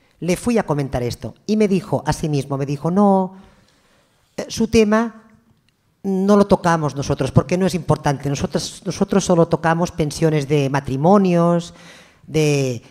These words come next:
de viudedades, su tema no es importante". Entonces, una persona se queda como un poco impotente, porque piensas, "Bueno, todos somos seres humanos,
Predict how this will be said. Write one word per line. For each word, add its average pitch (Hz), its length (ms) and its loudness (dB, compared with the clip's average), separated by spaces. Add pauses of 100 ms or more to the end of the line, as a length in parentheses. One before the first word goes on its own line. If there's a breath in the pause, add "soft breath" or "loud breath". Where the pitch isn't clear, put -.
(140 loud breath)
de 151 240 -6
viudedades, 151 800 2
su - 180 -2
tema 170 580 0
no 160 200 4
es 160 120 6
importante". 117 760 -4 (800 soft breath)
Entonces, 175 760 -8 (580)
una 180 180 -6
persona 175 340 -6
se 185 140 -2
queda 165 580 0 (140)
como 139 160 -2
un 147 100 -4
poco 156 220 0
impotente, 131 760 -6 (680 soft breath)
porque 143 260 -4
piensas, 135 400 -4
"Bueno, 165 300 -2 (260)
todos 165 240 0
somos 160 280 -4
seres 135 260 0
humanos, 139 600 0